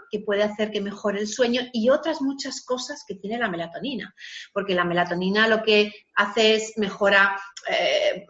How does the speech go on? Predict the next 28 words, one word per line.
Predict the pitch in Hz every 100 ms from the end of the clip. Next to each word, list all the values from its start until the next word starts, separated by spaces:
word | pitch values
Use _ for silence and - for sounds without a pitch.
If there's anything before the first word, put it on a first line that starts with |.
| -
es | 220 220
un |
antioxidante | 208 196 190 214 180 175 180 185 190 190
de | 190
la | 190
piel, | 190 190 190 185
en | 185
fin, | 208 208
hay | 233
otras | 240 262 233
muchas | 226 196 -
cosas, | 151 - 156
¿vale? | 180 285 - _ - - _
Pero | 233 226
tomarla | 240 226 269 320 339 - - -
antes | 277 262 269
de | 254
esa | 254 254
edad | 240 294 277 349 - -
puede | 269 285 285 -
perjudicar | 233 226 214 - 214 208 196 277 262 240 -
a | 214
que | 214
tú | 208 262
produzcas | 247 226 226 240 240
tu | -
serotonina | 214 202 190 190 196
interna. | 214 214 240 233 190